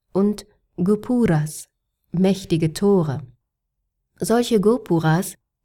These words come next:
die auch heute noch in einigen größeren Tempeln zu sehen sind, sind sehr hoch und zeugen von künstlerischer Meisterschaft.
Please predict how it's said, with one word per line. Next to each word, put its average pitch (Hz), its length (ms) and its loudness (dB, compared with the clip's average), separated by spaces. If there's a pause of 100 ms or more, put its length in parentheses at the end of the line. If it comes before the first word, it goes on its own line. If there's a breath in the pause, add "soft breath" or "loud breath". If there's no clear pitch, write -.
die 196 140 2
auch 175 200 -6
heute 240 300 0
noch 156 240 0
in 151 160 -4
einigen 175 460 2
größeren 170 560 0
Tempeln 175 480 0
zu 165 140 -2
sehen 180 320 2
sind, 180 280 -2 (480 loud breath)
sind 214 280 0
sehr 220 320 0
hoch 190 440 -2 (400 soft breath)
und 190 160 0
zeugen 202 360 2
von 185 260 0
künstlerischer 180 760 -2
Meisterschaft. 170 840 -4